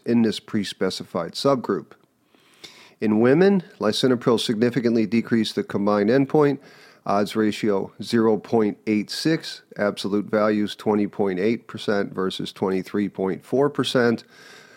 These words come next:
Confidence intervals zero point seven four to zero point nine nine. Lisinopril also decreased death, ten point seven versus twelve point nine percent. Adverse event outcomes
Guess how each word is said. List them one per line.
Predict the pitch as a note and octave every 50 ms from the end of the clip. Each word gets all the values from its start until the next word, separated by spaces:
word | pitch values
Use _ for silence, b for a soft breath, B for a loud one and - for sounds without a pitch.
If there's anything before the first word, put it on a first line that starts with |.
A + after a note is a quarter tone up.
| B B B -
Confidence | - C#3 C3+ C3+ - C#3 C3 A2+ - -
intervals | A#2+ A2+ G2+ G2+ G#2 G2+ F#2+ F2+ - - - - - _ _ - - - - _ _ _ _ _ _ _ _ _ _ _ _ A2+
zero | A2+ A#2 B2+ B2+ B2 A#2
point | F#2+ - - A#2+ G#2+ G2+ F2
seven | - - A#2+ G#2+ F#2+ G2 F2+
four | F2+ - - A2 G#2+ G#2 G#2 G2+ - - -
to | - G#2
zero | G2 F2 G#2+ G#2 G#2 G2
point | - - - G#2 F#2+ F2+ F#2+
nine | F#2 F#2 F2+ F2+ F2+
nine. | F#2 G2+ A2 A2+ A2+ A2 A2 G#2+ b b b b b b b b b b b b b b b b _ -
Lisinopril | - - - A2+ G#2 G2+ - A2+ G2+
also | F#2+ G#2+ A#2 A#2+ - - A#2
decreased | F#2+ - A2 G2+ - - G#2+ G#2 F#2+ - -
death, | - C3 C3 C#3 C3+ - - -
ten | - B2 A2 G2+
point | - - G#2+ F#2+ F2 -
seven | - - B2+ A#2 A2 A#2+ A#2 A2+ G#2+ G#2 - _ _
versus | - G#2+ G#2+ G2+ - G#2 G2+ F2+ - b b b b b _
twelve | - - A#2 G#2+ G#2 F#2+ -
point | - - G#2+ G2+ G2 E2+
nine | - G2+ G#2 G#2+ A2 G#2+ G#2
percent. | - - F#2+ - - G#2+ F#2 F2+ E2 - - _ B B B B B B B B B B B -
Adverse | G#2+ G#2+ G#2+ - A2+ G#2+ G#2 -
event | A2 G2 A#2+ B2
outcomes | B2+ B2 A#2+ A#2+ - - A#2+ A2 G#2 G#2 F#2 -